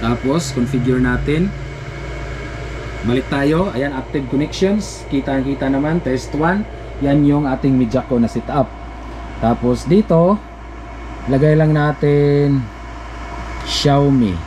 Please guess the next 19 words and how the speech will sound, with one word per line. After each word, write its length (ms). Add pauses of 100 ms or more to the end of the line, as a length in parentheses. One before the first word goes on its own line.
(240)
one 320
two 320
three 240 (160)
four 240 (640)
E 400
B, 320 (800)
E 240
B, 320 (1040)
ano, 160 (640)
one 400
two 320
three 240
four 320 (160)
E 320 (160)
B 320
C 320
D. 160 (960)
Show 160
natin, 480